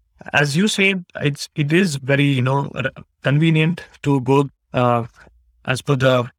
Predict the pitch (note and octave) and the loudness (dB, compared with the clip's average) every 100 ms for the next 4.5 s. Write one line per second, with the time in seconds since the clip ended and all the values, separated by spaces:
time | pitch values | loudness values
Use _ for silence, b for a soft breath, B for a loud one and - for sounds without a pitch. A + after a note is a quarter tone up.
0 | C#3 C3+ - D3+ D3+ C#3+ D3 - C#3 C3+ | -4 -4 -4 -4 -4 -2 -2 -2 -4 -4
1 | D#3+ - _ _ _ - D3+ D3 D3+ D3+ | -4 -8 _ _ _ -4 0 2 2 0
2 | D#3+ - - - C#3+ D3 D3 D3 C3+ C#3+ | -2 -6 -8 -2 2 2 2 0 0 0
3 | D#3 D3 C#3+ C#3+ C3+ C3 B2 A#2+ A#2 - | -2 0 2 2 2 2 2 2 0 -2
4 | B2+ B2 C#3+ C#3 C#3 | -4 0 0 0 -2